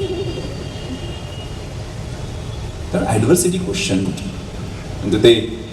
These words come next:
कोशातून फुलपाखरू, लहान लहान मुलं आहेत त्यांना काय कळते की नाही मला माहीत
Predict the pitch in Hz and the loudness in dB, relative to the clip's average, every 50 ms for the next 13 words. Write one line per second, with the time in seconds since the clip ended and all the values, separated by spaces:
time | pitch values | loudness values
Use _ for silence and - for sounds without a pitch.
0 | - - - - 139 139 127 - - - - 165 160 151 - 147 143 147 - 143 | -10 -10 -2 6 8 8 10 10 8 8 8 6 0 2 4 6 6 6 8 6
1 | 143 - - 135 135 117 101 - - - - 104 104 107 120 120 117 117 117 120 | 6 6 6 4 4 4 4 2 0 -2 -2 -2 0 0 2 4 4 4 4 4
2 | 113 107 113 117 113 104 - - 120 113 110 110 107 101 101 101 101 101 92 - | 2 4 4 4 4 4 0 0 0 0 0 4 6 6 6 6 4 0 0 0
3 | 107 107 107 104 107 101 98 101 104 - | 0 0 0 0 0 0 0 0 0 0